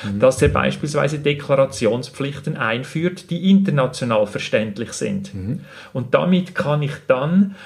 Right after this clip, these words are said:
Speaker 2: wenn ich irgendwo einkaufen gehe, beispielsweise, das ist ein großer Vorteil des E-U-Raums, weiß ich, aha, dieses Zeichen sagt mir, das ist gesund.
Speaker 1: Mhm.
Speaker 2: Weil
Speaker 1: Okay.
Speaker 2: das wusste ich,
Speaker 1: Mhm.
Speaker 2: oder ich weiß, aha,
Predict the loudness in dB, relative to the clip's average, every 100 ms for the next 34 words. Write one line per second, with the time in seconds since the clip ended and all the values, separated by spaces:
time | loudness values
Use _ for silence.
0 | -12 0 2 2 -2 0 2 4 2 2
1 | 0 -2 -4 -4 -2 -4 -4 0 2 2
2 | 0 0 -4 -4 -2 0 -2 -2 -4 -4
3 | -2 -2 2 2 2 -4 -2 -2 0 0
4 | 0 -2 -4 -2 0 2 2 4 2 0
5 | -6 -18 -16 -2 2 2 2 0 0 -2
6 | 0 0 0 -6 -18 -2 2 2 0 -4
7 | -2 0 0 2 2 2 2 0 -2 -4
8 | -2 0 -2 -4 -6 -4 2 4 4 -4
9 | -8 -16 _ _ _ _ _ -8 -4 -4
10 | -8 -4 2 4 4 2 4 4 4 0
11 | 0 0 0 0 -4 0 0 0 0 0
12 | 0